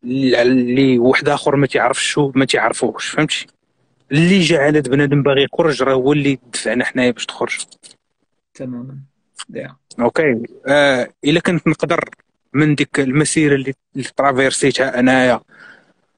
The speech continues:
Speaker 1: وديك لا ريشيرش اللي درت، الا قدرت نوفر لشي واحد ثلاث سنين ديال صداع الراس في شي حاجه، مرحبا. بالنسبه لي انا غنديرها لله، صداقه،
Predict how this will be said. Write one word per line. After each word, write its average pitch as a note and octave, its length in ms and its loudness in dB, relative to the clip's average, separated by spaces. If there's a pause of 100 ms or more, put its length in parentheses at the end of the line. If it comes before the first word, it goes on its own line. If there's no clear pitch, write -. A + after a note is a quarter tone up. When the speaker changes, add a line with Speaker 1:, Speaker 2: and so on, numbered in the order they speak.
(440)
Speaker 1:
وديك - 200 -6
لا B2 100 2
ريشيرش C3+ 460 0
اللي B2+ 140 -2
درت، - 320 -4
الا C3+ 200 -2
قدرت - 440 -6
نوفر B2+ 540 0
لشي A#2 200 -2
واحد B2+ 340 2
ثلاث B2+ 140 -4
سنين C#3+ 280 0
ديال A#2+ 140 0
صداع G#2+ 240 -2
الراس A#2+ 300 -4
في - 80 -4
شي C3 100 0
حاجه، C3+ 260 0
مرحبا. A2+ 400 0 (160)
بالنسبه B2 460 -2
لي B2+ 200 4
انا B2 120 2
غنديرها A#2 440 2 (100)
لله، C3 600 -6 (160)
صداقه، - 540 -6